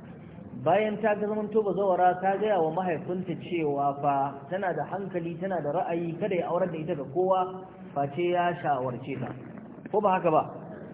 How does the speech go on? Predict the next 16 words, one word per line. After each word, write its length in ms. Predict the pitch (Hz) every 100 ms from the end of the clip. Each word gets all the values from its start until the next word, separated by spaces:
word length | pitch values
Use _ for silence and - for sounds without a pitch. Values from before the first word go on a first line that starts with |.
| - - 117
Bayan 280 | 156 208
ya 120 | 214 214
shawarce 520 | 196 160 139 139 202 196
ta, 200 | 185 170 - -
haka 240 | 220 202
ko 160 | 147 151
aka 200 | 170 151
yi. 140 | 120 117 - - - - -
Mazaje 460 | 175 214 175 196 196
suka 160 | 208
zo 140 | 175 185
neman 240 | 190 190
aurenta 380 | 151 190 202 190
har 100 | 165
mutane 460 | 196 202 160 135 127
biyu. 220 | 127 123